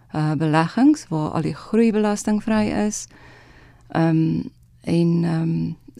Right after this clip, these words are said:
dan as jy in 'n hoër inkomstegroep val, kan jy kyk na uitkeertipe polisse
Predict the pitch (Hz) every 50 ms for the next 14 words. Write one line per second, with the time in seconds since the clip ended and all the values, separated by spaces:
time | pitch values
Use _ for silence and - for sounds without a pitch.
0 | - - - - 165 165 170 175 - - - 165 - - - 156 151 - - 165
1 | 165 160 160 156 160 156 160 - - - 175 170 165 180 185 196 196 190 190 -
2 | - - 240 233 - 240 233 220 - - 226 - - 226 208 - - - 220 214
3 | 208 214 214 208 - 180 165 165 170 165 - - 175 170 165 165 - 175 170 170
4 | 165 165 165 156 - - - - - - _ _ - 220 208 185 - 214 214 -
5 | - - 214 208 - 214 208 202 202 208 202 - - 196 202 202 202